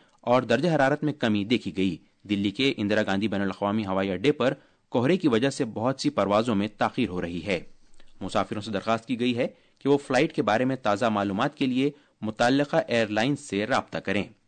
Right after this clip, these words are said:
جموں کشمیر میں ابر آلود مطلع کے ساتھ شدید سردی کا سلسلہ جاری ہے۔ محکمہ موسمیات نے مرکز کے زیر انتظام علاقے میں کل صبح تک مغرب کی سمت سے موسم کی سرگرم تبدیلی کی پیش گوئی کی ہے۔ ہمارے نامہ نگار نے خبر دی ہے کہ سری نگر جموں قومی شاہراہ پر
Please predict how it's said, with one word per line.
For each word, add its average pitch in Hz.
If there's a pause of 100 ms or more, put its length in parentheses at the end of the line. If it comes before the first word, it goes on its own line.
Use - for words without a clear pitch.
(400)
جموں 151
کشمیر 190
میں 175
ابر 135
آلود 139
مطلع 131
کے 147
ساتھ 131
شدید 120
سردی 113
کا 127
سلسلہ 104
جاری 90
ہے۔ 98 (200)
محکمہ 98
موسمیات 101
نے 143
مرکز 107
کے 117
زیر 101
انتظام 101
علاقے 95
میں 131 (340)
کل 131
صبح 156
تک 127 (460)
مغرب 117
کی 175
سمت 151
سے 156
موسم 131
کی 143
سرگرم 120
تبدیلی 107
کی 110
پیش 110
گوئی 120
کی 90
ہے۔ 90 (300)
ہمارے 101
نامہ 95
نگار 95
نے 95
خبر 95
دی 127
ہے 127 (280)
کہ 131
سری 139
نگر 143
جموں 139
قومی 123
شاہراہ 113
پر 135